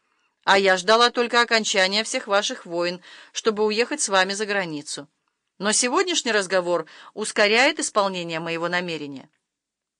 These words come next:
"Да неужели же тебе приятна мысль об отъезде?"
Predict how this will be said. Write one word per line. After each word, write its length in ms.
"Да 240
неужели 480
же 120
тебе 240
приятна 500
мысль 320
об 200
отъезде?" 560